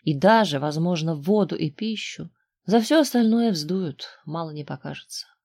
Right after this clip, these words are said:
От жары распух язык. Колени невыносимо болели. Сержант Миллер попросил у Гарсии воды для своих людей.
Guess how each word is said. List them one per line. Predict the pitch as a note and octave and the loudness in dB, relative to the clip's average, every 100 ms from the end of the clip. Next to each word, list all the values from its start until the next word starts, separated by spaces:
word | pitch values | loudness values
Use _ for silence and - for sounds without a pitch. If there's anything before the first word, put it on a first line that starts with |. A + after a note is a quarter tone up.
| _ - | _ -6
От | F3+ | 0
жары | G3+ A#3+ A3+ | 4 4 4
распух | G3 - F#3+ - | 2 0 -8 -6
язык. | F3+ E3+ E3+ - _ _ | -10 -10 -16 -20 _ _
Колени | - F#3+ A3+ A3 | 6 8 8 6
невыносимо | F#3+ F#3 F3+ F#3 F#3 - F#3 D#3+ | 4 4 2 -2 -2 -6 -6 -6
болели. | C3+ D3+ D3 C#3+ D3+ E3 _ _ _ | -8 -8 -8 -10 -12 -16 _ _ _
Сержант | - F#3+ G3 A#3 G#3 | -6 -2 0 0 2
Миллер | A#3+ A#3+ G#3 G3 | 2 2 2 2
попросил | G#3+ A3 A3+ - - G3 D#3 | 0 2 2 0 -2 -2 -2
у | E3+ | -2
Гарсии | D#3+ F#3 F#3 - F#3 D#3+ | 0 -2 -2 -4 -4 -2
воды | D#3 F#3 F#3+ C4 | 0 0 0 0
для | F3+ D#3 | 0 -4
своих | - F3 E3 - | -6 -10 -10 -8
людей. | F3+ F3 G3 E3 - | -8 -4 -2 -4 -8